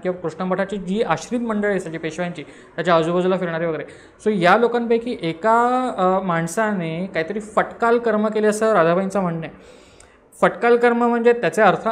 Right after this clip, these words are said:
अनेक होऊ शकतात, पण ते शनिवार वाड्यातच केलं किंवा शनिवार वाड्याच्या आसपास केलं. पुण्यात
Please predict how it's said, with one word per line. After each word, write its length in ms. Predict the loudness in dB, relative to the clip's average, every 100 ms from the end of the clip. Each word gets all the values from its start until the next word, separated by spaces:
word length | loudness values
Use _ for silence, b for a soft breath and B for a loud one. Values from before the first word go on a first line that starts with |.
| -2
अनेक 260 | -2 0
होऊ 160 | 0 0
शकतात, 320 | 0 -2 -4
पण 260 | -4 -6 -2
ते 200 | -2 -2
शनिवार 500 | 0 0 2 4 4
वाड्यातच 640 | 4 2 0 -2 -6 -6
केलं 260 | -4 -2 -2
किंवा 240 | -2 -4
शनिवार 280 | -4 -4 -2
वाड्याच्या 300 | -2 -2 -2
आसपास 340 | -4 -4 -8 -8
केलं. 260 | -8 -8
पुण्यात 280 | -8 -8